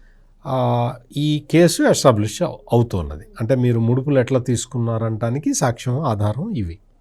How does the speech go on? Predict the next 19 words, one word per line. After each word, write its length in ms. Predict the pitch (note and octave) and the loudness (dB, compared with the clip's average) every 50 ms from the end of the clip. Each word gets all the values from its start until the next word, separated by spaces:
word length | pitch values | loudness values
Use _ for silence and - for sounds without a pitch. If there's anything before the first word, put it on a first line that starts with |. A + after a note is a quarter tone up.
| _ - - - | _ -18 -2 4
భారతీ 380 | C3 D3+ F#3 G3+ F#3 A3 A3 F#3 | 8 10 10 10 8 6 4 4
సిమెంట్స్లో 840 | - - G3 F#3 F#3+ F#3+ F3 - F#3+ F3 F3 F3+ F3+ F3 F3+ F3 - _ _ _ _ _ _ _ _ _ - | 4 4 4 4 4 4 4 2 2 4 6 8 8 6 4 0 -6 _ _ _ _ _ _ _ _ _ -6
అక్కడికి 420 | D3+ D3 C#3+ - - F3 D#3+ E3 F3+ | -2 -2 2 4 6 4 6 6 4
వచ్చింది 360 | E3 D3 - - E3+ E3 E3 | 2 2 2 2 2 4 4
ఏంటంటే 420 | E3 D#3+ D#3 D#3+ D#3+ D#3 E3+ A#3 | 4 4 4 2 2 2 2 2
ఇటువంటి 340 | A3+ F3+ D3+ E3 E3+ E3 D#3 | 2 2 4 4 4 6 6
ముడుపులన్నీ 720 | D3+ C#3+ D3+ D#3+ E3 D3 F3+ E3 D#3 D3 C#3 C#3 C#3+ D3 - - _ _ _ _ _ _ _ _ _ _ _ _ _ _ - _ _ _ _ - - | 4 4 4 4 4 6 6 6 6 6 4 2 0 -2 -4 -10 _ _ _ _ _ _ _ _ _ _ _ _ _ _ -20 _ _ _ _ -6 -2
ఈ 360 | E3 E3 D#3+ D#3 D3+ D3+ D3 | 0 4 4 4 6 6 6
హైదరాబాదుకి 800 | A#2 G#2+ C#3+ E3 F3 F3 F3 E3+ E3+ E3 D#3+ D#3 D#3+ D3 D3+ D3+ | 6 8 8 8 10 10 10 10 10 10 10 8 6 4 2 0
సంబంధించిన 840 | - - D3 C#3 C#3 D3 C#3+ C#3+ C#3+ C#3 C3+ B2+ - C#3+ B2+ B2+ B2+ - - - _ _ _ _ _ _ _ _ _ _ _ _ _ - | 2 4 4 4 4 4 4 4 2 2 0 0 0 -2 -2 -2 -4 -6 -10 -20 _ _ _ _ _ _ _ _ _ _ _ _ _ 6
ఏడు 340 | A#2+ C#3 F3+ G#3 A3+ A3+ A3+ | 10 12 12 12 12 12 12
డెన్లల్లో 640 | G#3 D#3+ D3 E3 D#3+ D#3+ D#3 D#3 D3+ D3+ D3 C#3+ C#3 | 10 10 8 8 8 8 8 6 6 6 6 4 4
క్యాష్ 380 | - - B2 A#2 C3 C3 - - - - _ _ _ _ _ - | 4 4 4 6 6 4 2 -4 -12 -16 _ _ _ _ _ 2
పెట్టిన 340 | B2 A#2+ A#2+ - B2 G2+ F#2+ | 2 2 2 2 0 0 0
తర్వాత 520 | - F2+ D#2 D#2 E2 F2+ - - G3+ C#4 - - _ _ _ - - _ _ - - - - - - - - | -2 -4 -4 -6 -8 -8 -6 -6 -6 -6 -6 -10 _ _ _ -20 -20 _ _ -20 -20 -20 -20 -20 -2 4 6
అవి 160 | F#3 A3+ C4 | 8 8 8
ఎక్కడికి 360 | A#3 G3 G#3+ G#3 F#3+ F3 E3+ | 8 8 6 4 4 4 4
వెళ్ళినాయి 320 | E3 C#3+ D3 C3+ C3 B2+ B2 | 4 4 4 4 4 4 4
అనేది 520 | B2 B2 B2+ C3 B2+ C3+ B2+ B2 A#2+ A#2 | 4 4 4 4 2 2 2 2 0 -2